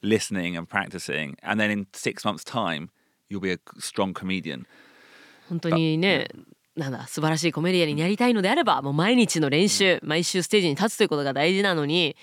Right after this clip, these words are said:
Speaker 2: だってね、アスリートの人とかだったら毎週練習するでしょうね。
Speaker 1: Yeah.
Speaker 2: 一流の人だったら。けど、ついついそういうことをおろそかにしてしまいますよね。
Speaker 1: Yeah.
Speaker 2: うん。
Speaker 1: And then, yeah, you don't, and you don't even realize a year's time, "Oh, I can do this." Oh,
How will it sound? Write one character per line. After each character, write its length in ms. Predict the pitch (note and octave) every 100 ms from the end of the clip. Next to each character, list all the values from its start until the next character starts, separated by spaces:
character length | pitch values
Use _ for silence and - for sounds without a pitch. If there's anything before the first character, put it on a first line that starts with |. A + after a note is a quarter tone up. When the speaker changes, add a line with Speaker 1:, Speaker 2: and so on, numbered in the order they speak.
| - - - -
Speaker 2:
だ 80 | -
っ 20 | F#3
て 60 |
ね、 140 | E3+ G3
ア 80 | C3
ス 120 | -
リ 80 | C#4+
ー 20 |
ト 100 | D4+
の 100 | D3
人 160 | - D3
と 60 |
か 100 | - B2
だ 60 |
っ 60 | -
た 80 | -
ら 80 |
毎 180 | B2 F#3+
週 280 | A3 D#3+ D#3+
練 160 | D#3+ F3
習 600 | - D#3+ D3+ D3+ A2 A2
す 120 | -
る 100 | F#3+
で 100 | F3
し 100 | -
ょ 60 | C3
う 40 |
ね。 100 | D3
Speaker 1:
Yeah. 140 | E3+ - _ _ _ _ -
Speaker 2:
一 180 | C#3 C3+
流 100 | C3
の 80 | C3+
人 160 | -
だ 60 | C#3
っ 40 |
た 140 | - C#3
ら。 120 | - _ _ - - - _
け 120 | B3
ど、 280 | C4 C4 - _ _ _ -
つ 140 | B3
い 60 | F#3+
つ 100 | D#3
い 60 |
そ 120 | -
う 20 | E3+
い 20 |
う 20 |
こ 80 | E3
と 160 | D#3
を 220 | C3+ C#3 - _ _ _ -
お 80 | F#3+
ろ 60 |
そ 100 | F#3+
か 80 | D3
に 80 | B2+
し 60 |
て 80 | -
し 100 | -
ま 60 | C#3
い 60 |
ま 80 | C3
す 100 | B2+
よ 80 | B2+
ね。 180 | E3+ B3+
Speaker 1:
Yeah. 240 | - E2+ A#1 -
Speaker 2:
う 40 |
ん。 380 | D3 C#3+ C3+ C#3+ _ -
Speaker 1:
And 120 | B2
then, 60 | B2+
yeah, 160 | C#3
you 100 | G#2
don't, 140 | G#2 -
and 100 | G#2+
you 80 |
don't 120 | A2 F#2
even 200 | G#2 G2+
realize 440 | A2+ G#2+ C#2+ D#2+
a 80 | -
year's 300 | G2 G2 F2+
time, 240 | - G2+ E2+
"Oh, 180 | C3+ A2+
I 100 | G#2+
can 140 | - A2
do 140 | C3
this." 260 | F#2 - -
Oh, 180 | G2+ E2+